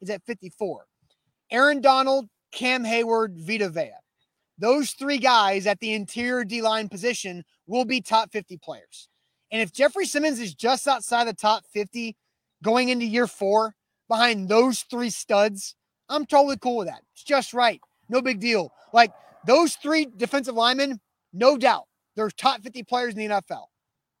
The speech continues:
Aaron Donald's probably top five. Uh, Cam Hayward's probably a top thirty, and Vita Vea is definitely in the top fifty. Uh, those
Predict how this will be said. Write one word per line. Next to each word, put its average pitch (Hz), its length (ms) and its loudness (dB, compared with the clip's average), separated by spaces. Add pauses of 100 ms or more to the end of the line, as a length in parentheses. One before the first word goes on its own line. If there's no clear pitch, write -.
(440)
Aaron 247 220 -2
Donald's 233 380 0
probably 240 320 2
top 233 260 2
five. 208 420 2 (380)
Uh, 196 240 -2
Cam 254 220 -4
Hayward's 220 420 -2
probably 220 460 -2
a 208 60 -4
top 220 340 -4
thirty, 208 260 -4
and 185 100 -8
Vita 208 160 -2
Vea 202 180 -2
is 190 120 -2
definitely 196 300 -2
in 190 60 -6
the 180 80 -8
top 185 260 -4
fifty. 180 280 -8
Uh, 180 140 -2 (220)
those 196 260 -6